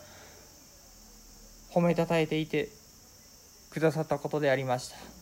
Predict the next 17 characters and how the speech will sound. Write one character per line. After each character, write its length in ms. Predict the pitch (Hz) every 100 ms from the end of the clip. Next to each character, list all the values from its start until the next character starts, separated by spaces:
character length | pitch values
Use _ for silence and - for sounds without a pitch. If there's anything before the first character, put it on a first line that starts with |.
| - - - - - - - - - - - - - - - - - - - - - - - - - - - - -
し 80 |
か 140 | - 170
し、 320 | - 160 - - - - - - - - - - - - -
そ 140 | - 175
の 240 | 165 160
終 40 |
わ 60 | 160
り 160 | 156 147
に 80 | 143
は、 260 | 135 143 - - - - - - - - - - - - - -
も 200 | 156 190
し 140 | 196 196
広 340 | - 190 170
く 60 | -
と 100 | 170
か 140 | 156
ば、 260 | 147 139 -